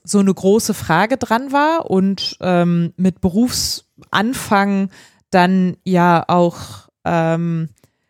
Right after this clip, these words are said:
auf einmal große Fragen zu treffen waren, die vorher durch irgendwie, hier machst du so und so lange Schule und dann das Studium, das hab ich alles als nicht, jetzt in Retrospect, als so groß empfunden, aber als dann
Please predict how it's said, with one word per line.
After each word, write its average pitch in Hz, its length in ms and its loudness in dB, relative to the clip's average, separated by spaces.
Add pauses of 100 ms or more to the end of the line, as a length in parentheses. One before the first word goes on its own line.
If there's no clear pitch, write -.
(140)
auf 190 140 -2
einmal 208 240 4
große 220 320 0
Fragen 208 340 0
zu 220 100 -4
treffen 233 440 -4
waren, 180 320 2
die 190 140 -2
vorher 196 680 2
durch 180 440 -2
irgendwie, 170 460 -2
hier 175 260 0
machst 156 280 -4
du 165 40 -4
so 165 160 -2
und 165 100 -2
so 160 100 -4
lange 156 240 0
Schule 226 500 2
und 175 140 -2
dann 165 100 2
das 170 120 -2
Studium, 220 460 0 (420)
das 190 180 0
hab 202 140 2
ich - 160 -2
alles 202 280 2
als - 280 0
nicht, - 420 -2 (500)
jetzt - 380 -2
in 151 180 -2
Retrospect, 165 680 0
als 170 320 2
so 190 300 4 (340)
groß 214 360 2
empfunden, 165 480 -2
aber 165 220 0
als 165 280 0
dann 180 340 2